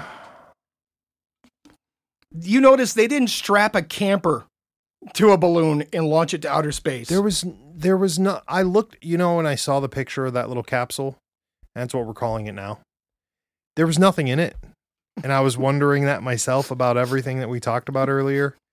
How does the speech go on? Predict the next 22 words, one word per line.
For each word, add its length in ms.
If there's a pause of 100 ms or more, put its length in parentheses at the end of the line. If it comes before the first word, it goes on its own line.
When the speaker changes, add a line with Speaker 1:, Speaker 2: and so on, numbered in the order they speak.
(800)
Speaker 2:
There's 300 (360)
just, 280
there's 180
not 160
even 180
a 40
way 120
to 80
come 240
up, 260 (140)
bro. 260 (580)
Speaker 1:
<laughs> 580
Speaker 2:
How 280
is 80
that 180
possible? 560 (2000)
Speaker 1:
That's 480
a 120
huge 340
leap 340
in 140
faith. 500